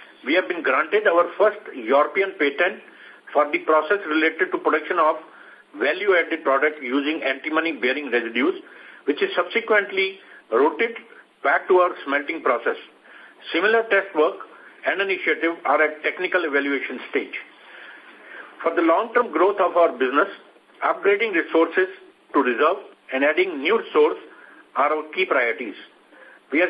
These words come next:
strategically targeting to delineate prospective ore bodies such as Agucha Galena and S K Deeps. Agucha Galena resource upgradation program is ongoing,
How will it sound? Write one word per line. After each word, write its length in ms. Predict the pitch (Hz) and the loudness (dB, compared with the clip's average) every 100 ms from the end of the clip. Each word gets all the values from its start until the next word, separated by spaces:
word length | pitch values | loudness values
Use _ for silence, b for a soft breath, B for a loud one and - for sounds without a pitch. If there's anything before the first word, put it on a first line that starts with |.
| - | -2
strategically 720 | 180 180 190 - 233 233 277 - _ - | -6 -4 -4 0 0 -2 -12 -16 _ 0
targeting 540 | 147 165 202 220 214 | 0 0 -2 -4 0
to 340 | 190 180 190 - - | 2 4 2 -8 -6
delineate 720 | - 214 196 180 170 165 170 - - B B B B B - | 0 2 4 2 0 -2 -2 -10 -20 B B B B B -4
prospective 540 | 160 - - - 214 214 | -4 0 -4 0 -2 0
ore 200 | 170 165 | 2 2
bodies 300 | 143 151 170 - | 4 2 2 -4
such 160 | 165 156 | -2 0
as 220 | 165 156 - | 0 0 -2
Agucha 460 | 139 131 160 190 185 | -2 0 0 0 0
Galena 460 | 131 135 139 160 - B B B | 0 -2 -2 -4 -6 B B B
and 100 | 135 | 0
S 120 | 165 - | 0 0
K 80 | 165 | -4
Deeps. 300 | 135 127 - - - _ _ B B B | -2 -4 -8 -16 -18 _ _ B B B
Agucha 400 | 135 147 - 226 | 0 0 0 0
Galena 460 | 180 165 165 165 170 - B B B - | 0 0 0 -2 -4 -12 B B B -4
resource 400 | 202 - 185 - | -4 2 2 2
upgradation 600 | 156 143 170 165 160 160 | 0 0 0 0 -2 0
program 380 | 143 135 147 151 | 0 2 2 2
is 100 | 123 | 2
ongoing, 560 | 120 120 113 127 170 | 2 2 0 0 -2